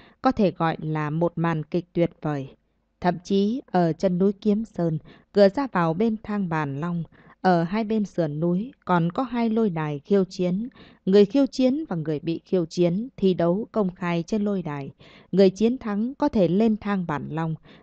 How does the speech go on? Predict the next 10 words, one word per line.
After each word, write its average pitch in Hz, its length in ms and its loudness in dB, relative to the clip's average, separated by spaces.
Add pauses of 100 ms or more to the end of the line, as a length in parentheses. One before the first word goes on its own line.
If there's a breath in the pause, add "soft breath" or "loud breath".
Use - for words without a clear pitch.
tiến 226 240 4
vào 160 280 0
trong 220 180 -4
hang 208 220 -2
động 151 160 -4 (100)
Kiếm 185 280 -2
Sơn. 160 320 -6 (640)
"Mau 180 220 2
nhìn 156 380 0
xem, 175 340 -4